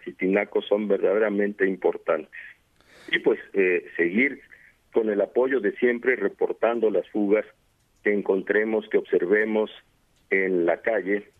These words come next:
a través de Locatel, es uno de los medios más importantes,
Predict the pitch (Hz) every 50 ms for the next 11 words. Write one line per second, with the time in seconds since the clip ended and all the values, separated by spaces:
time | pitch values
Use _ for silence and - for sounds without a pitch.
0 | _ - 82 87 - - 87 87 82 95 110 117 120 117 107 - - 95 92 87
1 | 85 80 78 80 85 - - 80 - - 98 101 127 147 - - 104 110 110 107
2 | - - - - 107 110 110 107 104 95 85 85 85 - 95 104 110 104 104 98
3 | - 92 95 98 - - 98 85 82 107 - - - 117 117 110 - 117 117